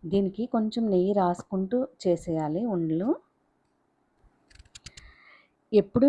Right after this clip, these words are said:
నేను కృష్ణాష్టమికి మూడు లడ్డూలే చేసేదాన్నండి. మీకోసం ఈ కొలతలు అవి చెప్పాను. ఈ కొలతలతో ఇలా చేసుకుంటే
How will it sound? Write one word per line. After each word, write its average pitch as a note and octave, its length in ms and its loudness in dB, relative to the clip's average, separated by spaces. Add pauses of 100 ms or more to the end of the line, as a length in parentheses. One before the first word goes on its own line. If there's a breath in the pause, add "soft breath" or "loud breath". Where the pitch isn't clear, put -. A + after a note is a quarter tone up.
నేను C4 260 2
కృష్ణాష్టమికి A3 720 -2
మూడు G#3+ 380 2
లడ్డూలే F#3 460 4
చేసేదాన్నండి. D#3+ 800 -2 (1300 loud breath)
మీకోసం G#3 520 2 (100)
ఈ - 20 0
కొలతలు G#3+ 460 2
అవి G#3+ 200 -2
చెప్పాను. F3 440 -2 (420 loud breath)
ఈ A#3 100 4 (100)
కొలతలతో G#3+ 480 2
ఇలా G#3 140 2 (100)
చేసుకుంటే F3+ 540 -2